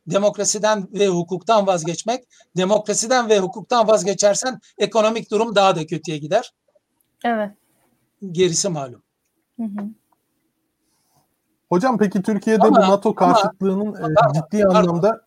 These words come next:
Speaker 3: ciddi
Speaker 1: Sözümü
Speaker 3: anlamda bir
Speaker 1: sözümü
Speaker 3: tabanı
Speaker 1: bir,
Speaker 3: var.
Speaker 1: e, eklemek istiyorum, önemli.
Speaker 2: Hı hı.
Speaker 1: Bin dokuz yüz altmışta bir darbe oldu. Allah kahretsin ki oldu.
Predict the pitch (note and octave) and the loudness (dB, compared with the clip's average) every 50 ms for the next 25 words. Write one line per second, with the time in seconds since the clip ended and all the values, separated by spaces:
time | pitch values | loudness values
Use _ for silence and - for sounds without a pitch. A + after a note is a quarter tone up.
0 | _ _ D3 D3 C#3 D3 - G#4 G3 F#3+ F#3 - E3+ D#3+ E3 - F#3 G3+ F#3 F#3 | _ _ -8 -6 -6 -6 -6 -6 -6 -4 -2 -2 0 0 0 0 0 0 -2 -2
1 | F#3 - - - D#3+ F#3+ E3 - E3 E3 E3 E3+ E3 C3+ A2+ A2+ - _ - E3 | -6 -8 -12 -16 -6 -2 -2 0 0 0 0 -2 -2 -4 -4 -8 -10 _ -8 -6
2 | E3+ F#3 E3+ - - - F3 - - F3+ F3 F#3 F#3 - - - - D#3+ D#3+ E3+ | -4 -4 -6 -8 -10 -12 -12 -10 -6 -2 0 0 0 0 -4 -6 -4 -4 -2 -2
3 | E3 D3+ D#3+ D#3+ D3+ D3 D3 E3 G3 A3 _ A#3 A3+ A3 A3+ A3+ B3+ - _ _ | -2 -2 -4 -4 -4 -4 -4 -6 -6 -6 _ -10 -8 -6 -6 -6 -8 -10 _ _
4 | _ _ _ _ _ _ _ - G#3+ A#3+ A#3 A#3+ A#3 C#4 C4+ G3+ F#3 G#3+ F3+ - | _ _ _ _ _ _ _ 0 2 4 4 2 2 2 2 2 2 2 2 0
5 | F#3+ F3 - - B3+ G3 G3+ A3 G#3 E3+ F3 F3 F3 F3 D#3+ E3+ D#3 C#3+ B2+ - | -4 -4 0 0 0 2 2 2 2 4 2 2 2 2 0 0 -2 -2 -6 -10
6 | _ _ _ _ _ _ _ _ _ _ _ _ _ _ E3+ F3+ G3 G3+ F#3+ E3+ | _ _ _ _ _ _ _ _ _ _ _ _ _ _ -4 -2 2 2 2 0
7 | - - - C#4+ C4 - F3 E3+ D#3+ - - D#3+ D#3 D#3 A3+ G3 D3+ C#3+ C#3+ - | 0 2 2 2 2 2 -4 -4 -4 -6 -8 -8 -6 -4 -4 -4 -4 -4 -10 -16